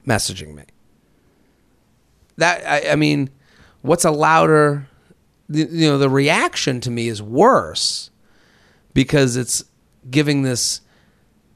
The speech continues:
faux happiness that you've received it. But I, again, I've sent reactions and I've been happy to get the message and not sure what else to say. To me,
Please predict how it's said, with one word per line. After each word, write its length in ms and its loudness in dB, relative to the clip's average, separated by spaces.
faux 1080 2
happiness 680 -2
that 160 -2
you've 380 -4
received 460 0
it. 200 -16
But 260 4
I, 160 -2
again, 360 -2
I've 300 -2
sent 220 -4
reactions 580 -4
and 80 -2
I've 180 0
been 120 0
happy 560 0
to 100 2
get 180 0
the 60 0
message 340 2
and 140 4
not 180 2
sure 260 2
what 160 4
else 200 2
to 100 -4
say. 460 0
To 120 2
me, 600 2